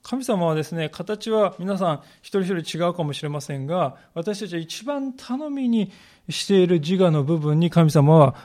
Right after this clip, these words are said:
挑戦してこられる。私たちを格闘、その部分において私たちと格闘しようとしてこられるかもしれません。三番目として、神様がそのような格闘をする理由は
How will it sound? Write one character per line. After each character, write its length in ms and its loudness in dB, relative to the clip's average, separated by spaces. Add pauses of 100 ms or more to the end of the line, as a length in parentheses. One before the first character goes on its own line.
(100)
挑 220 0
戦 220 -6
し 120 -14
て 100 -10
こ 160 -12
ら 120 -6
れ 120 -10
る。 80 -20 (1200)
私 260 -6
た 80 -6
ち 80 -8
を 60 -8
格 300 -18
闘、 300 -2
そ 160 -4
の 100 2
部 140 2
分 220 0
に 80 0
お 80 2
い 40 -2
て 80 2
私 280 0
た 60 -4
ち 100 -10
と 120 -2
格 300 -6
闘 200 0
し 440 -12
よ 80 2
う 60 -2
と 100 -8
し 100 -12
て 100 -2
こ 160 0
ら 140 2
れ 60 0
る 80 -4
か 160 -6
も 100 -8
し 140 -18
れ 60 -12
ま 120 -18
せ 140 -20
ん。 20 -20 (2750)
三 200 -2
番 120 2
目 120 -4
と 120 -10
し 80 -20
て、 160 -14 (1040)
神 220 2
様 220 4
が 120 4
そ 140 0
の 80 4
よ 60 6
う 40 4
な 100 6
格 240 -2
闘 120 2
を 40 4
す 140 2
る 160 2
理 100 4
由 140 6
は 340 4